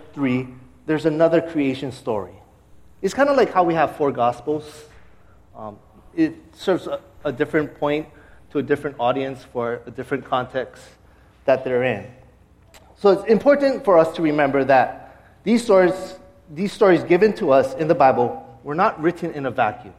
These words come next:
Okay? They were written for a certain people at a certain time in a certain context to convey a certain message. So Genesis one is a story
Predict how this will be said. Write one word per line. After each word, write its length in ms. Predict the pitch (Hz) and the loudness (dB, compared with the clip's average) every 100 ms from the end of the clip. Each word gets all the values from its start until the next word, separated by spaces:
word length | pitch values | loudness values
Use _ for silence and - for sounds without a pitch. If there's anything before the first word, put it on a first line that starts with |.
| _ _ _ _ _ _ | _ _ _ _ _ _
Okay? 160 | 180 185 _ - _ - | -14 -14 _ -20 _ 2
They 80 | |
were 120 | 156 160 | 4 6
written 680 | 190 233 262 254 - - - - _ _ | 6 4 2 0 -4 -12 -20 -20 _ _
for 260 | 180 143 | 2 4
a 40 | - | 2
certain 420 | - 156 156 247 | 0 0 2 0
people 520 | 196 143 165 214 - - - _ - - - - | 0 0 0 -2 -6 -20 -20 _ -20 -20 -20 -8
at 140 | 135 | -4
a 80 | 127 | -4
certain 440 | - - 165 202 233 | -6 -2 0 -2 -2
time 440 | 180 135 120 156 - - _ _ _ _ _ _ _ _ _ _ _ _ | 0 2 0 -6 -14 -20 _ _ _ _ _ _ _ _ _ _ _ _
in 100 | 156 | -2
a 80 | 135 | -2
certain 380 | - 220 226 247 | 2 2 2 0
context 680 | - 151 135 139 131 - - | 2 2 2 -4 -6 -14 -16
to 80 | |
convey 540 | 165 170 131 160 175 - | -8 -8 0 2 2 -2
a 100 | 139 | -8
certain 560 | - - 135 135 131 120 | -10 -6 -6 -6 -12 -10
message. 320 | 117 - 95 - - - _ _ _ _ _ _ _ _ _ _ _ _ - - _ _ _ _ _ _ _ _ _ _ _ _ _ _ _ _ _ _ _ _ | -10 -12 -20 -20 -20 -20 _ _ _ _ _ _ _ _ _ _ _ _ -20 -20 _ _ _ _ _ _ _ _ _ _ _ _ _ _ _ _ _ _ _ _
So 160 | - 190 | 0 0
Genesis 520 | - 294 330 320 - | 4 4 4 2 0
one 220 | 165 156 | 0 0
is 140 | 170 156 | 0 -2
a 80 | |
story 460 | 165 170 196 185 185 | -2 2 4 4 0